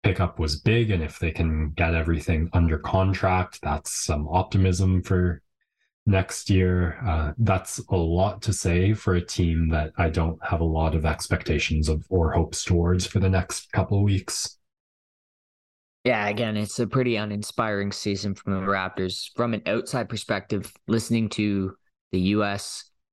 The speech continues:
Speaker 2: talk about this team, uh, there's a perception of dysfunction and hostility in the locker room. And, and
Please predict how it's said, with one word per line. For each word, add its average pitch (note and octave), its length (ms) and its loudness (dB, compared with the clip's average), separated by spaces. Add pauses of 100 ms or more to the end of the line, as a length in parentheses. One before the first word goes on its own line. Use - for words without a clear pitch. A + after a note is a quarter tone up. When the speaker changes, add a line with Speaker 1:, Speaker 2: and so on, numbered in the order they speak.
(120)
Speaker 2:
talk G2+ 240 -2
about G2+ 240 -2
this - 240 -4
team, G2 400 -2 (600)
uh, F2 380 -4 (520)
there's A2 180 -2
a G#2 80 0
perception A#2 640 -2
of F#2+ 120 -2
dysfunction A#2+ 880 -2 (460)
and F#2+ 760 -2
hostility G#2 800 -2
in A2+ 100 -2
the F#2 100 -2
locker F2 360 -2
room. D3+ 360 -2
And, F#2 400 -2
and E2+ 400 -2